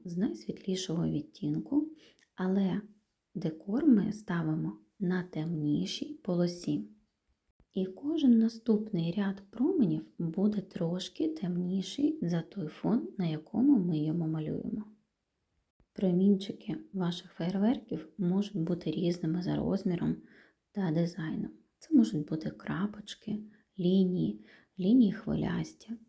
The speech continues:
Але обов'язково пам'ятаємо, що кожен наступне коло повинно бути трошки темніший за попередній. І подивіться, яка магія настає!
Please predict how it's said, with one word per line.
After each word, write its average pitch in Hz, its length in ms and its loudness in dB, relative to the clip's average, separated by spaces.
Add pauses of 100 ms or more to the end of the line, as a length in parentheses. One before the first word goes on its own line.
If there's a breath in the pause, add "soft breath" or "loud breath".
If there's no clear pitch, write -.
(400)
Але 180 320 0 (120)
обов'язково 175 680 -4
пам'ятаємо, - 800 -6 (220)
що - 220 -8
кожен 240 540 4
наступне 208 540 0
коло 175 600 -2 (340 loud breath)
повинно 165 420 0
бути - 300 -4
трошки 156 840 -4 (120)
темніший 170 760 -4
за 151 220 -8
попередній. - 800 -6 (960)
І 214 100 0
подивіться, 294 680 0
яка 175 320 0
магія 226 460 4
настає! 190 600 -2